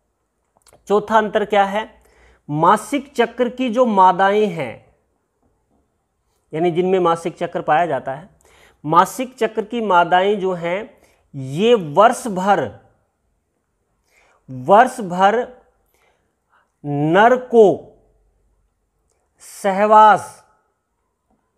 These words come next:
सहवास की अनुमति प्रदान करती हैं। नर को सहवास की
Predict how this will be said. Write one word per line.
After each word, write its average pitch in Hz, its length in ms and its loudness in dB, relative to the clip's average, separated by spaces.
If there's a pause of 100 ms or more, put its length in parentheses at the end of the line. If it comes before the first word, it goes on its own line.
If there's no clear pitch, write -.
(1120)
सहवास 214 920 4 (140)
की 233 200 -6 (160)
अनुमति 196 560 -4
प्रदान 185 580 -2
करती 156 480 -10
हैं। 127 240 -20 (4000)
नर 170 540 4 (1200)
को 214 440 4 (460)
सहवास 196 920 0 (160)
की 214 200 -8